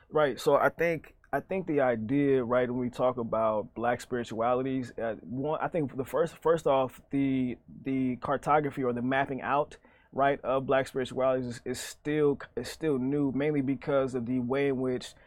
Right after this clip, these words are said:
uh, Black theological discourse, uh, begins to talk about, uh, Black spiritualities in a way that is integrative within theological discourse, right? Black, Black folks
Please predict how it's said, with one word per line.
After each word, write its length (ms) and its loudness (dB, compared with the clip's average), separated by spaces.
uh, 160 2
Black 500 4
theological 520 0
discourse, 720 -4
uh, 340 2
begins 420 -2
to 80 -6
talk 320 0
about, 440 0
uh, 40 -4
Black 300 0
spiritualities 920 0
in 100 -6
a 40 -4
way 200 0
that 180 0
is 120 -8
integrative 640 -2
within 380 -6
theological 540 -2
discourse, 540 -6
right? 320 0
Black, 240 0
Black 240 -2
folks 400 0